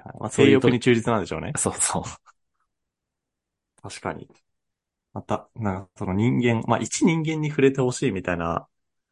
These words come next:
Speaker 1: ところは確かにやっていこうか。
Speaker 2: うん。
Speaker 1: なんか、いわゆる偉業を達成しました、すげえだけじゃなくてね。
Speaker 2: あ、そうそうそう。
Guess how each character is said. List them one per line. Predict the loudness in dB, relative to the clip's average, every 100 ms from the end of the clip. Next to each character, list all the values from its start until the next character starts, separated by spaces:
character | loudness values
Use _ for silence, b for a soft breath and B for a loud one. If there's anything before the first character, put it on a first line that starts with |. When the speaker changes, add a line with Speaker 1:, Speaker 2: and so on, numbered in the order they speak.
| _ _ _ _ -4
Speaker 1:
と |
こ | 4 6
ろ |
は | 6
確 | 6 0
か | 0
に | 0
や |
っ | -2 _
て | 4 6 4 0 _ -2
い | 0
こ | 6 4
う | 6
か。 | 0 0 -4 _ _ _ _ -4
Speaker 2:
う | -2
ん。 | -2 -4 -14 _ _ _ _ _ _ _ _ _ _ _ -10
Speaker 1:
な | -6
ん |
か、 | 0
い | 4
わ | 6
ゆ | 4
る | 2
偉 | 0
業 | 2 2
を | 0
達 | -2 -2
成 | -2
し | -2
ま | -6 -6
し |
た、 | -8
す | -8 2
げ | 4
え | 4
だ | 0
け | -2
じ | -4
ゃ |
な | -6
く | -6
て | -8
ね。 | -8 -10 -16 -8
Speaker 2:
あ、 | -6
そ | -4 -8
う |
そ | -8 -18
う |
そ | -18 -18
う。 | -18